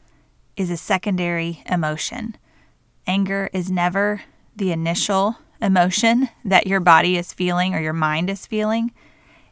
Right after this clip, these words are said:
It's what we see on the outside, or what you might finally pay attention to as you push past the other sources to the actual feeling of anger. This isn't just my opinion, or I'm not just <laughs> making this up,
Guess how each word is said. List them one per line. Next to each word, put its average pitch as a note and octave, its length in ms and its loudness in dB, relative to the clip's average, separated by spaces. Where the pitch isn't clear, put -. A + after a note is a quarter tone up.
It's - 420 -4
what F#3 240 2
we G3 140 0
see F#3 260 -4
on E3 140 0
the E3 80 0
outside, - 640 -2
or F#3+ 100 0
what F3 400 2
you F3+ 180 -2
might E3+ 260 0
finally E3+ 400 -2
pay F3 200 -4
attention E3+ 520 -4
to D#3 400 -4
as F3 280 0
you D#3+ 80 -4
push - 320 -4
past - 520 4
the F#3+ 180 -6
other G3+ 460 4
sources E3+ 840 -2
to - 120 -2
the E3+ 140 2
actual D#3+ 380 -2
feeling E3 460 -2
of D3+ 100 -8
anger. - 500 -8
This A3+ 240 -2
isn't G3 280 -2
just F3 200 -4
my F3 120 0
opinion, E3+ 460 -2
or E3 60 2
I'm E3+ 120 2
not F#3 160 0
just G3 200 -4
<laughs> - 0 -
making G3 360 4
this F#3 200 -4
up, E3+ 260 6